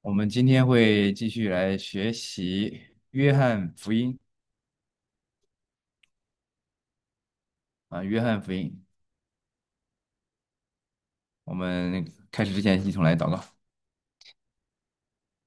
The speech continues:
亲爱的主，我们感谢你保守我们下午的时间，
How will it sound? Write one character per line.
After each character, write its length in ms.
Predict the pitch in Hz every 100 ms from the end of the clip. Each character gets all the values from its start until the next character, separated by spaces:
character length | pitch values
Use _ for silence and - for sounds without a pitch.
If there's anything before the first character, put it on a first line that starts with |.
| _ _ -
亲 140 | 147
爱 40 |
的 60 | 139
主， 100 | 131
我 60 | 120
们 80 | 127
感 160 | 110
谢 120 | 113 123
你 200 | 101 95
保 200 | 104 107
守 140 | 113
我 140 | 104
们 480 | 90 92 90 92 73 -
下 640 | - - - - 127 107
午 100 | 95
的 120 | 90
时 180 | - 101
间， 400 | 110 110 110